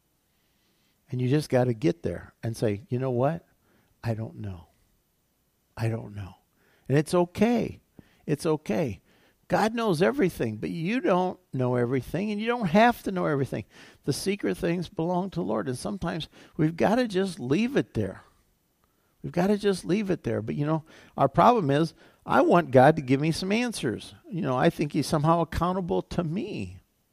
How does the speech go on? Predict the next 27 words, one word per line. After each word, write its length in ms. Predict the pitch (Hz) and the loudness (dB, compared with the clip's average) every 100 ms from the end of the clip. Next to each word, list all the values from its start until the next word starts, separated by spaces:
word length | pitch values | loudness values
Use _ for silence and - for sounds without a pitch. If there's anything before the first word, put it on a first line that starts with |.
| _ _ _ _ _ _ _ _ _ _ | _ _ _ _ _ _ _ _ _ _
that 100 | 165 | -4
somehow 360 | - 196 196 196 | 0 2 4 4
he 120 | 196 | 4
has 200 | 190 - | 0 -2
to 200 | - - | -8 -6
answer 420 | 208 202 - 170 | -4 -4 -4 -8
to 240 | - - | -6 -6
me. 580 | 143 165 180 - - - - _ _ _ _ _ _ _ _ _ - | -4 -4 -4 -6 -12 -14 -20 _ _ _ _ _ _ _ _ _ -2
I 140 | 135 | 2
think 200 | 143 156 | 2 4
we 100 | 151 | 2
can 200 | 135 131 | 4 4
ask, 400 | 127 208 226 - | 4 2 0 -2
but, 100 | 147 | -8
you 120 | 139 | -6
know, 140 | 139 180 | -4 -4
sometimes 480 | - 202 208 208 214 | -6 -6 -4 -4 -4
you 100 | 202 | -4
may 200 | 196 76 | -4 0
ask, 340 | 98 196 - | 0 0 -2
but 80 | - | -8
you 200 | 85 104 | -6 -6
may 180 | 107 101 | -4 -4
not 340 | 98 185 208 147 | -2 -4 -4 -6
get 300 | 180 - - | -6 -6 -8
the 400 | 180 233 202 160 | -6 -6 -4 -6
answer 480 | 160 - - 104 | -6 -10 -14 -14